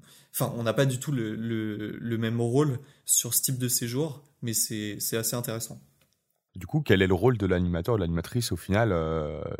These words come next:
Speaker 2: dans ce type de séjour, si, s'il diffère, euh, complètement ?
Speaker 1: Euh, je dirais pas que le rôle de l'animateur ou de l'animatrice diffère totalement. Euh, par contre, il va... Enfin, il faut nécessairement prendre un,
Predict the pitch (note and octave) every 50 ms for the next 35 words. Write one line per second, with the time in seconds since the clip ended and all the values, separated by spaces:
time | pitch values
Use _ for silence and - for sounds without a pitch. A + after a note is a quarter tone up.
0 | - - - E2 D#2+ - - E2+ - - F2 E2+ F2+ - - C#3 F#3 F3 B2 -
1 | - G#2 F#2+ F#2 F2+ F2+ F2 E2 - F#2 E2+ E2+ F2+ F2+ - - A2+ A#2 G#2 F#2
2 | E2 E2 E2 D#2+ D#2+ D#2+ D#2 D2+ D#2 D#2 D#2 D2+ D#2 D#2 D#2+ - F2 E2+ E2 D2+
3 | - F2+ E2+ - - B2+ A#2+ A#2+ A#2 A#2 A#2 - - A#2 A2 - _ _ - C3
4 | A#2+ B2+ C3 C3 C#3 C#3 G#3+ G3+ G3+ - C#3 B2+ A#2+ C#3 C#3+ C3+ B2 A#2 A#2+ A#2+
5 | A#2+ A#2+ A#2+ A#2+ - D3 C3+ B2+ B2 A#2 A2+ A#2 A#2 A#2+ A#2 A#2 - - D3 B2
6 | B2 B2 B2 - - C3+ B2+ - - - _ - - C3+ C3+ - C3 B2+ C3+ C#3
7 | D#3 F3+ G3 G3 - - - - - - _ - - A#2+ A#2 A2+ A2+ A2+ A2+ A2
8 | A2 - - - - - C#3 B2 - - - F#3 F#3 - - - D3+ - - _
9 | _ _ _ _ _ _ _ _ - C3+ B2 A#2 A#2 A#2+ A2+ A2+ A2 A2 A2+ A2
10 | A2 A2 G#2+ A2 A2 A#2+ - - - - _ _ - - - - B2+ - - C#3
11 | C3 - D3 C3+ C#3 D3+ D#3 - E3+ D3+ - E3 C#3+ C#3 C#3+ D3+ D#3+ E3 F3 F3
12 | - - - - - - - - D#3 D3+ C#3+ B2 A#2+ A#2 A#2 A2+ A2 - -